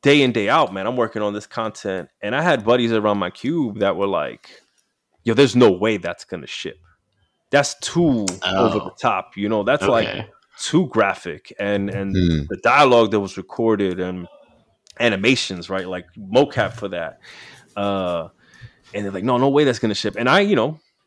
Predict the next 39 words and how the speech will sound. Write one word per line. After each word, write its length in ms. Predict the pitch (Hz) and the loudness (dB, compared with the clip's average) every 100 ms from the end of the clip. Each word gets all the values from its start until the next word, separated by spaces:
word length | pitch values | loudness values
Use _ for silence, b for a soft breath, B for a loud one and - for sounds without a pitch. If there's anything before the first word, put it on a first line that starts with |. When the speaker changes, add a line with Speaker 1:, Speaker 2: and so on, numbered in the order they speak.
| _ | _
Speaker 1:
I 120 | - 190 | 0 4
love 300 | 151 196 120 | 6 4 4
being 180 | 123 | 0
a 40 | 104 | 0
troll 360 | - 131 131 | 2 4 6
in 80 | 107 | 4
the 60 | 92 | 4
office 440 | 131 - 82 - | 2 2 -6 -12
for 140 | - 92 | -10 -8
sure, 320 | - 135 80 | -2 -2 -2
right? 160 | 90 | -4
Like, 120 | 101 110 | -2 2
I 80 | 139 | 2
would, 120 | 110 | 2
Speaker 3:
<laughs> 300 | - _ - | -4 _ -4
Speaker 1:
I'd 120 | 127 | -2
be 80 | 123 | -2
playing 360 | - 117 110 | -2 0 0
with 200 | 101 87 98 | -4 -6 -2
volume 440 | 98 110 107 101 | 2 2 2 2
up 220 | 104 - | 2 2
and 100 | 101 | -4
stuff 260 | - 101 - | -2 -4 -2
like 180 | 92 - | -6 -2
that. 300 | 95 92 71 | -2 -2 -2
Like, 280 | 98 92 _ _ _ _ | -4 -4 _ _ _ _
you 100 | 113 | -2
know, 80 | 104 | 0
I, 180 | 98 98 - 117 - | 0 -4 -14 -20 -10
like, 280 | 113 113 _ B B B B B - | -8 -8 _ B B B B B 0
I 100 | 147 | 2
think 240 | 170 180 | 4 2
it's 140 | 147 - | 2 0
important 500 | 110 - 127 104 - _ _ _ _ _ _ - | 0 2 2 2 -6 _ _ _ _ _ _ -4
in 120 | 113 | -2
a 40 | 101 | -2
development 500 | 104 113 120 113 104 | 2 4 4 2 0
environment 540 | 95 113 107 98 90 | 2 2 2 -2 -4
that 180 | 95 | -6